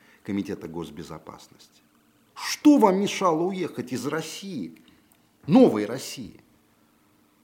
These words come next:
А? А я объясню.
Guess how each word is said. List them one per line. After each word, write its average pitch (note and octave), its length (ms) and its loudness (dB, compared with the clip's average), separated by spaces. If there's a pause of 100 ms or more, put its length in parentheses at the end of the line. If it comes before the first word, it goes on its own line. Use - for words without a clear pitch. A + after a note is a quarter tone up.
(260)
А? - 240 -4 (800)
А G2 100 -12
я A2+ 160 -8
объясню. A2 540 -16